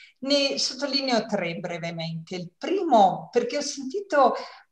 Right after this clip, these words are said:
palpitare quel messaggio evangelico che ha penetrato tutto il vissuto di Chiara, anche se, come è stato notato da alcuni, si è riusciti, come sempre accade in un film, a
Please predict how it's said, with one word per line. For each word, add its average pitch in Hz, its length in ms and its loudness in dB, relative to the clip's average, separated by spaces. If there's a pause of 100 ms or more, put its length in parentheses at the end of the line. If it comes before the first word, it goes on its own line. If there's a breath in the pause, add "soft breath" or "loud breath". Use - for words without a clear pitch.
(100)
palpitare 196 800 4
quel 214 160 4
messaggio 269 560 2
evangelico 214 760 0
che 208 140 -2
ha 208 100 0
penetrato 220 1000 0
tutto 294 380 -8
il 165 100 -6
vissuto 180 500 -8
di 165 160 -6
Chiara, 165 640 -2 (540 loud breath)
anche 294 400 -2
se, 202 240 0
come 190 380 -2
è 180 40 -4
stato 180 380 2
notato 180 560 2
da 175 180 6
alcuni, 202 560 2
si 196 160 -6
è 180 60 -4
riusciti, 185 960 -4
come 180 260 -10
sempre 214 420 0
accade 180 340 2
in 180 100 -6
un 175 140 -8
film, 196 400 -2
a 185 360 -4